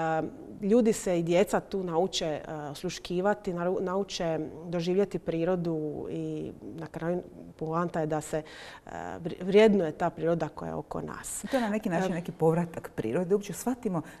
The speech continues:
Speaker 2: da je priroda ta naša
Speaker 1: Kako ne?
Speaker 2: bit.
Speaker 1: Kako ne? E, također, druga faza je bila zapravo na-, najvažnija faza, što je i vremenski, što je najzahtjevnija faza, koje se,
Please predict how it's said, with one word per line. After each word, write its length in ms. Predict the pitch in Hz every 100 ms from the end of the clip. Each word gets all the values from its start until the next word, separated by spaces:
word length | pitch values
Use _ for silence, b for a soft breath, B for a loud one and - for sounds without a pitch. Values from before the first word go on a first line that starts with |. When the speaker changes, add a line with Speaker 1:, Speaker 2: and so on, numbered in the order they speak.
| -
Speaker 2:
da 80 | 143
je 40 |
priroda 320 | 147 160 156
ta 240 | 127 139 127
naša 340 | 127 143 185
Speaker 1:
Kako 200 | 143 175
ne? 200 | 180 165
Speaker 2:
bit. 280 | 165 - - -
Speaker 1:
Kako 380 | - 170 - 151
ne? 180 | 196 175 B B B
E, 380 | 165 165 165 160
također, 580 | - 175 190 208 226 185
druga 280 | 196 190 170
faza 380 | - 196 175
je 80 | 165
bila 280 | 156 160 180
zapravo 380 | 170 165 165 156
na-, 160 | 165 - 156 -
najvažnija 640 | 165 175 170 175 202 180
faza, 560 | - 165 170 165 160 -
što 240 | - 160
je 60 | 165
i 100 | 160
vremenski, 600 | 185 208 180 156 - 165
što 180 | - 160
je 100 | 156
najzahtjevnija 880 | 170 190 202 - - 180 190 185
faza, 480 | 175 180 175 170 170
koje 260 | - 165 165
se, 260 | - 165